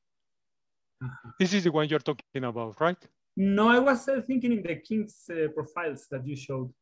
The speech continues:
Speaker 2: Well, this is a King profile to start
Speaker 1: Okay.
Speaker 2: with, and then it's evolving time.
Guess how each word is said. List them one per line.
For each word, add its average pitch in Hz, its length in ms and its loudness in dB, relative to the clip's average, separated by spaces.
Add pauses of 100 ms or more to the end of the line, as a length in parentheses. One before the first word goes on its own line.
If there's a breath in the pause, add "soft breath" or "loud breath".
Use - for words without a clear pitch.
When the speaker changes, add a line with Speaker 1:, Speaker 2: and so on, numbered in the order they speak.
(220)
Speaker 2:
Well, 208 120 6
this 202 300 -2
is 240 140 -2
a 226 40 2
King 208 220 0
profile 185 340 2
to 175 160 -2
start 165 220 6
Speaker 1:
Okay. 165 80 2
Speaker 2:
with, 180 180 -2
and 151 120 -4
then 156 140 -2
it's 170 100 -4
evolving 147 400 -2
time. 170 160 2